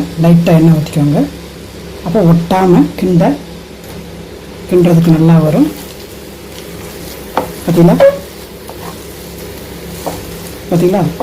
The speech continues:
அடி சட்டி தெரியுதா? சூப்பரா வரும். அதுக்கு தான். அதுதான் மக்களே. சில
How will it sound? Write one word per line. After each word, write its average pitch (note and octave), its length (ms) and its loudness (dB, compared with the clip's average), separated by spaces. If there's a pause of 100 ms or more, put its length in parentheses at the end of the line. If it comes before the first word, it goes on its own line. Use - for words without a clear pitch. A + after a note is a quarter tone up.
(220)
அடி E3+ 140 2 (180)
சட்டி F#3+ 240 0
தெரியுதா? G3+ 280 2 (840)
சூப்பரா F#3+ 380 2
வரும். D3 240 -4
அதுக்கு E3 280 0
தான். - 120 -6 (3250)
அதுதான் F3+ 340 4
மக்களே. E3+ 280 2 (2000)
சில F3 240 4